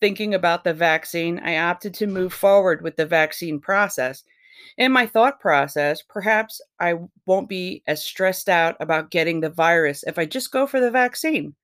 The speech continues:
I may have had some deep down fears on a subconscious level that I'm not even aware of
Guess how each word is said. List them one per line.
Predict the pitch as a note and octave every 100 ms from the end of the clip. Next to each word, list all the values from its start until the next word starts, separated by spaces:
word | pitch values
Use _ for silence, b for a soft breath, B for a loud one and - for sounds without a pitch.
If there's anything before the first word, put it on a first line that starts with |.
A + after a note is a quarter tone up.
| b b b b b b
I | G3+
may | A3 B3+
have | B3+
had | B3 A#3+ A3
some | G3+ D#3
deep | F#3+ G3
down | G#3+ G3 F#3
fears | - F#3 G3+ G#3+ - _
on | E3+ D#3+
a | C#3+
subconscious | C#3+ D#3 - - F3+ F#3+ G#3+ F3+
level | D#3+ D3 D3 D#3+ G3 _ -
that | D#3
I'm | D#3+ E3+
not | F3
even | F3 E3+ E3+
aware | D#3 F3+ F3+ E3
of | D3+ C#3+